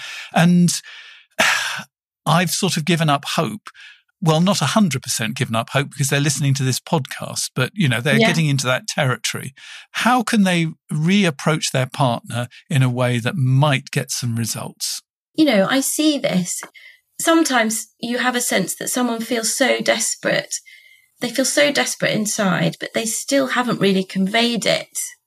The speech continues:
Speaker 2: You know, there does have to be a moment where they say, "This, this really, I'm really desperate here. I'm really desperate to have this conversation and, and maybe we need to get help to do that.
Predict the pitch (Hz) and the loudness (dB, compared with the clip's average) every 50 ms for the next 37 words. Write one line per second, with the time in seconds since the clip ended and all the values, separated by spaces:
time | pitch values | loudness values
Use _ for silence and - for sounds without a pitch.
0 | _ _ _ _ _ - - 240 240 226 214 226 226 226 254 277 269 - - 233 | _ _ _ _ _ -2 0 2 2 2 2 0 0 0 0 0 0 0 -2 -6
1 | 220 - - 202 - 214 214 202 214 208 208 185 - 196 202 208 - - 226 214 | -6 -6 -6 -4 -2 -2 0 2 2 2 0 0 0 -2 -2 -2 -2 -4 -4 -4
2 | 254 254 - 277 - - 220 240 233 - - 214 220 226 269 269 277 269 247 226 | -4 -4 -4 -6 -6 -6 -4 -4 -4 -4 -6 -4 0 2 4 4 4 4 4 2
3 | 214 202 196 208 202 202 - - - - - - - - _ _ _ _ _ _ | 2 0 0 0 -2 -4 -8 -16 -18 -16 -16 -16 -18 -20 _ _ _ _ _ _
4 | _ - - 214 220 240 285 254 196 - - 254 - - - - - - 175 175 | _ -6 -4 0 2 2 2 2 2 0 0 -2 -2 -4 -4 -2 -2 -2 -2 -2
5 | - 170 175 175 - 202 196 208 240 247 208 208 196 - 220 220 - - - - | -2 -2 -2 -2 -2 0 2 2 2 2 0 0 0 0 -2 -2 -4 -4 -4 -4
6 | - - - 190 180 - 180 - - - 180 175 175 - - 180 170 165 - - | -4 -2 -2 -2 -2 -2 -4 -4 -2 0 2 2 2 2 2 2 2 2 2 2
7 | 165 165 180 170 165 - 190 185 180 190 214 214 - 190 185 185 185 185 170 - | 2 4 4 2 2 2 4 4 4 4 4 4 2 2 4 4 4 2 2 0
8 | - - - - 180 - 208 190 185 - - - - - - 196 190 175 - - | -2 -4 -4 -4 -2 0 0 0 0 -2 -6 -10 -6 -2 0 2 2 2 0 -2
9 | - - - - - - | -4 -4 -6 -8 -12 -14